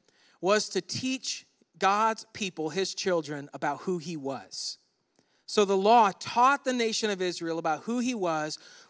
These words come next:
what was important, what he valued, what God's character was, and what he expected of them. And so we can look at the law and we can learn a ton. We can turn, learn so much from the law.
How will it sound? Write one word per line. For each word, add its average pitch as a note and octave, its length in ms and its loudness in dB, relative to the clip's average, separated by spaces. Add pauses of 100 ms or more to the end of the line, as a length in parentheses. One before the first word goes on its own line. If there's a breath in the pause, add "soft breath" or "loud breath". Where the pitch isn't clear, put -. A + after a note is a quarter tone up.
what A#3 240 6
was B3 180 6
important, D#3 600 -4 (260 soft breath)
what G3+ 200 4
he A3+ 160 2
valued, E3+ 760 2 (140)
what G3+ 200 2
God's A3 300 2
character A3+ 500 6
was, E3+ 320 4
and F3 80 -4
what E3+ 140 2
he E3 100 2
expected E3 640 -4
of C3+ 180 -8
them. B2 240 -12 (1040 soft breath)
And G3 160 2
so A#3 180 4
we A#3 180 4
can C#4+ 220 4
look A#3 240 8
at D4 100 4
the B3 100 6
law A3+ 280 8
and A3 200 4
we A#3 80 4
can F#3+ 260 0
learn G3+ 380 2
a E3+ 100 0
ton. D3+ 400 -8 (380)
We G#3 120 -2
can G3+ 160 -2
turn, A#3+ 260 -2
learn G#3+ 220 4
so C4+ 360 2
much G3+ 320 -2
from E3+ 200 -2
the D3 80 -6
law. C3 340 -4